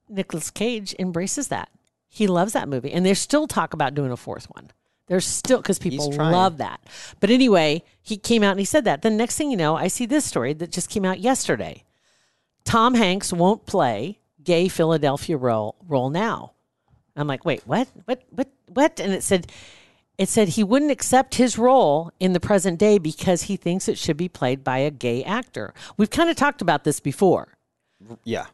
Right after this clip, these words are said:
Speaker 2: we have.
Speaker 1: Because they're, they're so, it's acting, first and foremost. And there was this move that only people who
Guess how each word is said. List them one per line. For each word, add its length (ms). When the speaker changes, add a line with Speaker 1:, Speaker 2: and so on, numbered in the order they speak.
Speaker 2:
we 100
have. 120
Speaker 1:
Because 240
they're, 240
they're 260
so, 600
it's 160
acting, 560
first 340
and 120
foremost. 600
And 120
there 100
was 140
this 160
move 680
that 160
only 360
people 600
who 440